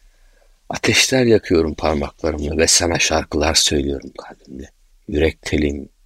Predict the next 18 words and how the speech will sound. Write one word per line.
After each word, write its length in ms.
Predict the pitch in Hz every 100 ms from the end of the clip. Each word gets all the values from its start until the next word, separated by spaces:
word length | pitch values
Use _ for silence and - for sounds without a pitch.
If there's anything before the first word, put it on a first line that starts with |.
| _ _ _ _ _ _
gönül 320 | 117 135 123
yakıyor, 440 | 90 78 - 78 73
Filistin'de 640 | - 76 - - 87 82
doğdum, 440 | 76 71 71 71 - _ _ _
yerim 320 | 78 80 80
yok, 400 | 73 80 - - _ _ -
toprağım 540 | 80 - 80 73 67
yok, 440 | 73 78 - - _ _ _ _ _ -
yurdum 360 | 98 90 82
yok." 400 | 78 76 - - _ _ _ -
Böyledir 360 | 185 120 -
bizim 200 | - -
kadınlarımız. 840 | - - - - - 64 - - - _ _ _ _ _ _ _ _ _ _
Acıyla 380 | 107 101 95 80
şarkı 360 | - - - -
söylediğinde 800 | - - - - - - 78 92 - _ _ _ _ _ _ _ _
seni 560 | - - - 65 - - _ _ _ _ _ _ _ _ _
darmadağın 600 | 139 - - - - -